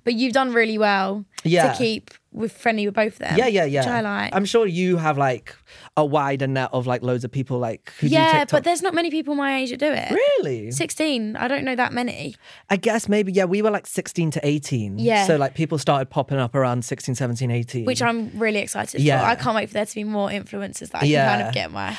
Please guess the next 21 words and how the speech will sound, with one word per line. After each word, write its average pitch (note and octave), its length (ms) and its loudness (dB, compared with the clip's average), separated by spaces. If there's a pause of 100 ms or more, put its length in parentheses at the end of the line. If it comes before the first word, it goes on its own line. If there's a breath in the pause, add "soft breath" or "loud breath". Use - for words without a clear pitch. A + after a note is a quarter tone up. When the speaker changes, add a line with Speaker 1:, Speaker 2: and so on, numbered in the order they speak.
Speaker 2:
I D#3 80 2
feel G3+ 160 4
like G#3 120 0
Speaker 1:
grasp - 60 -2
Speaker 2:
it's, E3+ 120 -4
like, F3 80 2
Speaker 1:
on. D3+ 60 -4
Speaker 2:
when D#3 100 2
you D#3 60 0
sort C#3+ 220 0
of D3 60 -4
get D3+ 180 -2
to C3+ 60 -8
the C#3+ 160 0
age C3+ 260 0
where B2+ 120 2
it's, A#2 140 -6
like, A#2 300 -4 (220 loud breath)
you C3+ 120 -2
can C3+ 100 0
start A#2 560 -2